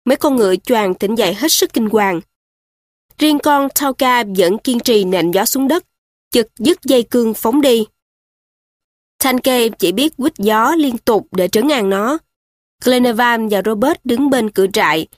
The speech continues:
sẵn sàng tự vệ. Hai người vừa lên đạn súng carbine, định bắn vào bầy sói đầu tiên.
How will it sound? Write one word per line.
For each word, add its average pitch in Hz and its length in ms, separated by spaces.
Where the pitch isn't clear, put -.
sẵn - 220
sàng 247 300
tự 180 240
vệ. 165 300
Hai 247 180
người 220 260
vừa 196 120
lên 208 260
đạn 175 280
súng 247 300
carbine, 214 420
định 214 240
bắn 294 340
vào 262 120
bầy 190 120
sói 220 320
đầu 240 160
tiên. 214 320